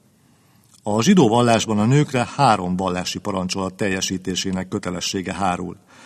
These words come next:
A három legfontosabb női teendő a szombati gyertyák meggyújtása, a kenyérsütés során egy kis darabka tészta elégetése a jeruzsálemi szentére való megemlékezésként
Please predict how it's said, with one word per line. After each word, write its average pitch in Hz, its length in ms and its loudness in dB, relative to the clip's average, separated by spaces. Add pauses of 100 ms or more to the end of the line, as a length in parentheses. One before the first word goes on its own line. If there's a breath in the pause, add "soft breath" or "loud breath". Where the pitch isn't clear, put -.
(480 loud breath)
A 120 160 0
három 165 300 8
legfontosabb 123 720 2
női 127 280 4
teendő 117 480 2
a 127 80 4
szombati 107 520 2
gyertyák 92 420 -6
meggyújtása, 107 800 -2 (580 soft breath)
a 107 120 0
kenyérsütés 101 680 0
során 107 300 -2
egy 98 120 -6
kis 92 180 -6
darabka 104 420 -4
tészta 107 420 -6
elégetése 104 720 -2
a 123 100 0
jeruzsálemi 92 640 -4
szentére 92 500 -4
való 92 260 -4
megemlékezésként 104 1080 -4